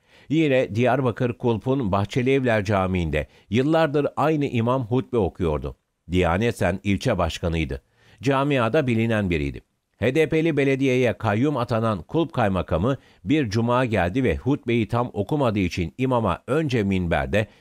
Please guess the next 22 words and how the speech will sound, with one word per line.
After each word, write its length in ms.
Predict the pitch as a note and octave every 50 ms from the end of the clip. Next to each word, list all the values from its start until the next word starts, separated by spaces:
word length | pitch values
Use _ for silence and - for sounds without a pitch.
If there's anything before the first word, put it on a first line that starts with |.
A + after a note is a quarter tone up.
| _ _
sonra 380 | - - - D#3 D3+ C3+ G#2 -
odasında 560 | - C3+ D3 C#3 C#3 B2 - C3 C3+ D#3 D#3
müdahale 460 | C#3 C#3 B2 C3 B2 A2+ A2 G#2+ F2+
etti. 280 | D#2 D2+ - - C2+ - _ _ _ _ _ _ _ _ - _
İmam 380 | - A2+ A2 A2 G#2 G#2+ A2 - -
ilk 260 | A2 B2+ C#3 - _
kez 200 | - D#3 C#3 A#2
mi 160 | A#2 G#2 F#2+
terör 400 | - A2+ G2 G2 A2 A2+ G#2 G2+
ve 140 | F#2+ F2 E2+
şehit 380 | - - G2+ E2+ G#2+ B2+ - -
kısmını 400 | - G#2 - - G#2 G2 F#2+ E2+
atlıyordu? 580 | E2 - _ F#2+ E2+ E2 E2 D2+ C2+ C#2+ - - _ _ _ - _ -
Geçmişten 680 | A2 A#2 A#2 - C3 B2+ A2+ - - B2 A#2+ B2+ G#2+ D#2+
süre 280 | - - G#2 A2+ C3+
geliyorsa 640 | C#3 B2 A2+ G#2+ A2 G#2+ G2 G2 - - F#2+ D#2+ D#2+
Diyanet, 480 | A#2+ A#2+ A2 G2+ F#2+ F#2 F#2+ G2+ - _ _ _ _ _
pratikte 600 | D3 C#3 C3+ B2 - C3+ - - B2+ G#2 E2 E2+
nasıl 280 | A2 D3+ D#3 - E3 D#3+
olduğunu 520 | D3+ C3+ C3+ B2+ B2+ C3 B2 A#2 F#2+ C#2+
bilmiyor 400 | - B2+ E3 F3+ F3 D#3+ B2+ G2+
muydu? 340 | E2+ D#2+ D#2 D#2 C#2 C#2 -